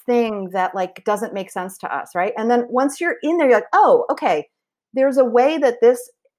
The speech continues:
this field works. There's a way that organizations work. There's a way that this makes sense in a different level."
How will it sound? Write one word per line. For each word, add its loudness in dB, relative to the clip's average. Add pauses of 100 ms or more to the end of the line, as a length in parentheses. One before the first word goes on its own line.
this 4
field -2
works. -10
There's -2
a -4
way 0
that -2
organizations -6
work. -6
There's 2
a -2
way -2
that 0 (1400)
this 0
makes 0
sense -4
in -6
a 0
different -4
level." 0